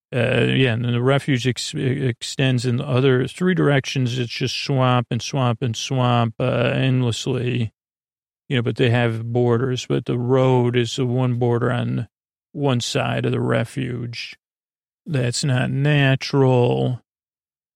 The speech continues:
You know, it's someplace the kids always go and look and listen, uh, but they don't go anywhere beyond there.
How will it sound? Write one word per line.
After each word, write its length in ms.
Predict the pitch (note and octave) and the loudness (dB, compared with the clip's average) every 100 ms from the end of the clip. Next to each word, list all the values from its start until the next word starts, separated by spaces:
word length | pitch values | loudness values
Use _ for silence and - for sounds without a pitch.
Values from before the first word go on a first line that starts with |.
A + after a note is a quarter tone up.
| _ _ - | _ _ -4
You 80 | |
know, 80 | C3+ | -2
it's 80 | A#2+ | 0
someplace 440 | - D3 D3 B2+ | 0 2 2 2
the 80 | - | 0
kids 260 | A2+ C3+ B2 | 0 0 2
always 240 | A#2+ A#2 | 2 0
go 400 | - C3+ B2 B2 | 2 2 4 2
and 160 | A#2+ A#2+ | 2 2
look 240 | C3 B2 | 2 2
and 160 | B2 A#2 | -2 0
listen, 760 | B2 C3+ C3+ - B2+ B2 B2 | 2 4 4 0 -2 -2 -2
uh, 200 | C3 C3 | -2 -2
but 180 | B2+ C3 | 0 0
they 120 | B2+ | 2
don't 240 | B2+ B2 B2+ | 2 2 2
go 420 | B2+ B2+ A#2+ A#2+ | 0 2 2 2
anywhere 760 | C3+ B2+ B2 A#2 C#3 C3+ B2+ | 2 2 0 0 -2 2 2
beyond 540 | A#2 B2 A#2+ B2 B2+ B2+ | 2 -2 0 -2 -2 -4
there. 500 | B2+ B2+ C3 C3 | -4 -4 -4 -4